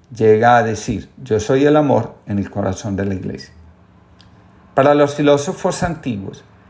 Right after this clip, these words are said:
el ser humano es bios teoréticos, es decir, la conexión con algo divino pertenece a la esencia de la naturaleza humana.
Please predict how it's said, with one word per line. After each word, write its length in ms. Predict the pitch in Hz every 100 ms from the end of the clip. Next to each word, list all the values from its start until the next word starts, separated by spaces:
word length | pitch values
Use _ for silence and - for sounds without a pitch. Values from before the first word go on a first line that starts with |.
| - _
el 140 | 131 139
ser 240 | 151 147
humano 440 | 190 170 147 170
es 260 | 147 131 - 139
bios 580 | 123 190 208 196 -
teoréticos, 800 | - 139 139 147 - - - - -
es 160 | 113 113
decir, 420 | 135 165 120 - _ _ _ -
la 140 | 117
conexión 480 | 147 131 131 - 135
con 160 | 131 160
algo 240 | 160 160
divino 460 | 165 165 151 147 151
pertenece 560 | 123 - 120 117 110
a 40 | 143
la 100 | 151
esencia 500 | 151 151 131 131 143
de 80 | 127
la 100 | 110
naturaleza 680 | 104 101 107 101 101 -
humana. 280 | 101 95 -